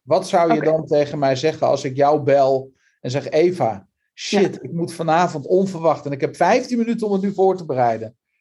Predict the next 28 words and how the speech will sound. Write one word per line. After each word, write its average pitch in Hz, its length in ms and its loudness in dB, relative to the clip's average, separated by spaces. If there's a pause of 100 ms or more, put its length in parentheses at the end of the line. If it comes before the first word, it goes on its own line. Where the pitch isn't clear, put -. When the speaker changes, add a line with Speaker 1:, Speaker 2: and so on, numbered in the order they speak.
(140)
Speaker 1:
Help." 170 340 2
Speaker 2:
Ja. - 180 -4 (680)
Oké, - 300 -2
dus 220 140 2
dan 269 100 0
ga 277 180 2
je, 269 300 2
dan 233 200 -8
ga 254 80 -4
je 262 60 0
natuurlijk 269 260 -6
eerst 294 120 -6
weer 277 120 -4
nadenken, 262 460 0
"Wat 254 140 0
wil 247 160 0
ik 233 80 -2
meegeven?" 165 580 -4
Hè? 285 160 2
Dat 247 160 -2
hebben 220 200 -6
we 143 60 2
Speaker 1:
Ja. 139 100 4
Speaker 2:
al - 120 -6
vastgesteld. - 580 -6
Dus, 190 180 -4
eh, - 80 -2
Speaker 1:
Ja. 127 240 0